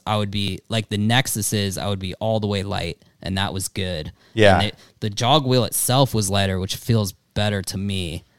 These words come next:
Speaker 1: Feels a little bit closer to, like, a record. Um,
Speaker 2: Right. It's interesting.
Speaker 1: And then the Nexus twos were sort of in between that. So, like, yeah, it, it all depends. And then, of course, like, um, the whatever, the age and state of repair and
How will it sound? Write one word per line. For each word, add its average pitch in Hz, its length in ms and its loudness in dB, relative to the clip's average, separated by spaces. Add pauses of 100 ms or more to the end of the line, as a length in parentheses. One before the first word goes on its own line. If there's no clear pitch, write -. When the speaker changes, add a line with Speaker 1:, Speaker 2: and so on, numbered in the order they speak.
(140)
Speaker 1:
Feels 107 280 -2
a 98 40 -2
little 98 340 -2
bit 92 360 -6
closer 92 440 -6
to, 95 160 -8
like, 90 220 -8
a 69 60 -10
record. 87 500 -10 (500)
Um, 113 60 0
Speaker 2:
Right. 95 320 4 (200)
It's - 120 -10
interesting. 104 380 2
Speaker 1:
And 98 160 2
then 95 80 2
the 101 40 2
Nexus 110 500 2
twos 123 540 6
were 104 140 0
sort 104 320 0
of 98 160 -4
in 101 180 -2
between 90 520 -2
that. 87 360 -6 (440)
So, 107 260 0
like, 92 320 -4
yeah, 92 240 -4
it, 92 320 -6
it 101 100 -4
all 98 160 -4
depends. 92 380 -6
And 139 180 6
then, 135 360 6
of 113 120 -4
course, 110 300 4
like, 98 220 2 (340)
um, 87 380 -4 (240)
the 73 580 -8 (120)
whatever, 92 560 -8 (240)
the 104 160 -4
age 92 300 -2
and 87 160 -8
state 95 260 -6
of 92 120 -10
repair 90 440 -2
and 76 240 -6